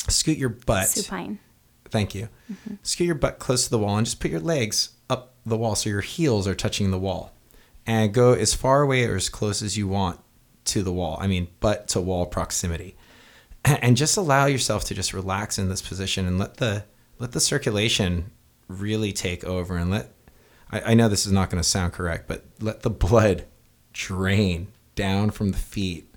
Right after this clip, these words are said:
Speaker 1: And,
Speaker 2: Mm-hmm.
Speaker 1: uh, yeah, and just let it move. For me, it's, it's one of those, like, "Okay, okay, okay, I'm back."
Speaker 2: Yeah, definitely. All right, well, I think that's it.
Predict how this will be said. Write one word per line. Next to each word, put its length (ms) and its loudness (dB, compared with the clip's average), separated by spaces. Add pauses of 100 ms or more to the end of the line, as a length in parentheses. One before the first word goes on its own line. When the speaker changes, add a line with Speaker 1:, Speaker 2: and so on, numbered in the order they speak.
(720)
Speaker 1:
And, 320 2
Speaker 2:
Mm-hmm. 240 2
Speaker 1:
uh, 100 -6
yeah, 160 0
and 80 0
just 180 -2
let 140 0
it 100 -2
move. 680 0
For 200 -4
me, 180 4
it's, 160 -2 (280)
it's 320 -8
one 100 2
of 60 0
those, 160 -2
like, 260 -10
"Okay, 400 -6 (360)
okay, 220 -6
okay, 240 -8
I'm 160 -2
back." 380 -4 (460)
Speaker 2:
Yeah, 240 -12 (520)
definitely. 560 -12 (1300)
All 80 -6
right, 240 -2
well, 360 -2 (680)
I 40 -20
think 180 0
that's 280 -2
it. 380 0